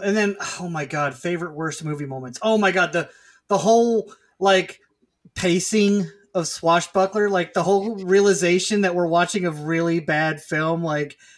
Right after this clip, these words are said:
it starts off like, I have to say, I know we're only, like, twenty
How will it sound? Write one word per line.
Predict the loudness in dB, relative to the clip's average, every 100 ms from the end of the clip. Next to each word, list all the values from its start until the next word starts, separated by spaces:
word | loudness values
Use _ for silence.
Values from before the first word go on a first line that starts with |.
| _
it | -8
starts | 0 2 2 2
off | 0
like, | -2 -8 -2 -2 0 -6 -4
I | -2
have | 0 0
to | -4
say, | 0 0
I | 2
know | 2
we're | 2 0
only, | -4 -4
like, | -6 -8 -12
twenty | -10 -2 -2 -2 -6